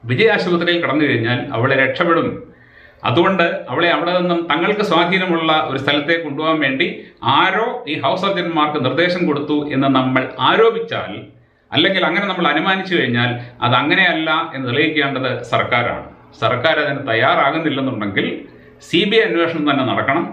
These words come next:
അതിനുവേണ്ടി അവരുടെ അച്ഛനമ്മമാർ നടത്തുന്ന ശ്രമം വിജയിക്കട്ടെ എന്ന് ആശംസിക്കുന്നു. യഥാർത്ഥ ഘാതകരെ കണ്ടെത്തുന്നത് വരെ ഡോക്ടർ വന്ദനയുടെ ആത്മാവിന് ശാന്തി കിട്ടില്ല എന്നുള്ള ഉറപ്പാണ്.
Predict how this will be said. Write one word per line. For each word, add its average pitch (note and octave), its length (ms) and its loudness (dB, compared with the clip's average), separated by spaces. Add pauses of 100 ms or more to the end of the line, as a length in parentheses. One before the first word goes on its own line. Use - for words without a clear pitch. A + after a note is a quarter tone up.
(340)
അതിനുവേണ്ടി G3 680 0
അവരുടെ C3+ 220 0
അച്ഛനമ്മമാർ D3+ 600 0
നടത്തുന്ന C3+ 520 0
ശ്രമം - 600 0
വിജയിക്കട്ടെ E3 520 2
എന്ന് D3 120 0
ആശംസിക്കുന്നു. C#3+ 840 -2 (140)
യഥാർത്ഥ G#3 440 2 (140)
ഘാതകരെ F#3 760 0
കണ്ടെത്തുന്നത് D#3+ 640 -4
വരെ A2+ 220 -2 (760)
ഡോക്ടർ G3+ 340 0
വന്ദനയുടെ E3+ 540 2
ആത്മാവിന് D3 480 0
ശാന്തി C#3 320 0
കിട്ടില്ല A2+ 600 -2
എന്നുള്ള A2 220 -4
ഉറപ്പാണ്. G#2 480 -4